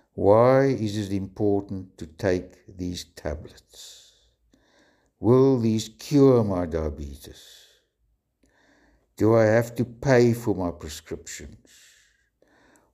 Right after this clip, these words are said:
What different tablets are available? What are the side effects I should look out for?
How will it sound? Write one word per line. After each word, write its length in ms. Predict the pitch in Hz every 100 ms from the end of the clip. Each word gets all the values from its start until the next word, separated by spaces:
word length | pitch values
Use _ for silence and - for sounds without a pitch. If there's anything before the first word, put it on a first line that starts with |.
| -
What 540 | 95 131 147 - _
different 520 | 123 123 123 113 -
tablets 680 | - 117 98 95 90 - -
are 320 | 87 85 85
available? 760 | 82 80 82 78 71 - - _ _ _ _ _ _ _ _ _ _ _ _
What 380 | 92 117 143 -
are 160 | 127
the 140 | 117 117
side 480 | - 123 117 113 107
effects 460 | 98 101 95 -
I 100 | 95
should 380 | 90 95 82 85
look 180 | 95 -
out 320 | 85 80 78
for? 400 | - - -